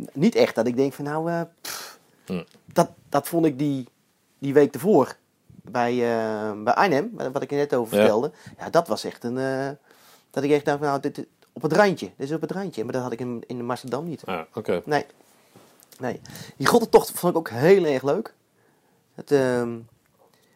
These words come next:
Speaker 1: toen ging het wel een beetje mis, want, eh, we, we moesten ook in een groepje van vier moesten we gaan, eh, gaan lopen. En Peter Heerschop was dan mijn, eh, was de, de, de, de sergeant,
Speaker 2: De commandant.
Speaker 1: de, ja, de commandant.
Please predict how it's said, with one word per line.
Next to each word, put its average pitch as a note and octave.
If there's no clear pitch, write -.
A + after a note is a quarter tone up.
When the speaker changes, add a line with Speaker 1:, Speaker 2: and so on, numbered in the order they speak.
Speaker 1:
toen B2+
ging C#3
het -
wel D#3
een D#3
beetje C3+
mis, C#3+
want, C3+
eh, B2
we, G#2+
we C3
moesten C#3
ook C3
in C#3+
een C3
groepje -
van A#2
vier F#3+
moesten D3
we A#2
gaan, G#2
eh, G2+
gaan A2
lopen. F#3
En D3
Peter C#3
Heerschop F3+
was B2
dan A2
mijn, A2
eh, F#2
was A2+
de, G2
de, F#2
de, -
de F#2+
sergeant, A#2+
Speaker 2:
De -
commandant. C3
Speaker 1:
de, C3+
ja, C3+
de A#2+
commandant. A#2+